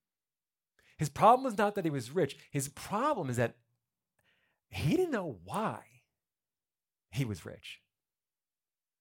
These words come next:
And if we were to ask him the question that we asked in the very beginning of the service, when we said, "Well, why do you have so much?" I think our rich friend would say, "Well,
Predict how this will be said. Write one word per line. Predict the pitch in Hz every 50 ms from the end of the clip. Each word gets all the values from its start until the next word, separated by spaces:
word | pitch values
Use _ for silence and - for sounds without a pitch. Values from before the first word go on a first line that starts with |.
| _ _ _ _ _ _ _ _ _ _ _ _
And | 160 160
if | 170 135 143
we | 226
were | 269 302
to | 285 262 - -
ask | 170 185 190 196 208 202 - - -
him | 202 185 180 175
the | 165
question | 165 - - - 175 170 151 - - 160
that | 151 143 147 147
we | 156 160 165
asked | 156 143 139 143 139 -
in | 147
the | 139 120
very | 123 139 143 139
beginning | 127 127 123 131 135 131 131 123
of | 113
the | 101 107
service, | - - - 240 254 233 165 131 120 110 -
when | 135 131
we | 135 135
said, | 123 - 131 120
"Well, | 120 120 - - - - _ _ _ _ _ _
why | 127 113 101 127 143 185 226 254 269
do | 240 233
you | 233 233
have | 180 135 - 180 196 196 160 127 113 101 101 104 113 - - _ _
so | - - - - - - 190 170 156 135 123 110 104 113 - -
much?" | 131 131 160 214 226 185 135 120 - -
I | 143
think | 131 156 180 156
our | 147 147 139 123
rich | 113 139 156 160 - -
friend | - - - 202 233 220 170
would | 151 143 -
say, | - 147 139 135
"Well, | 127 123 135 135 135 139 147 - -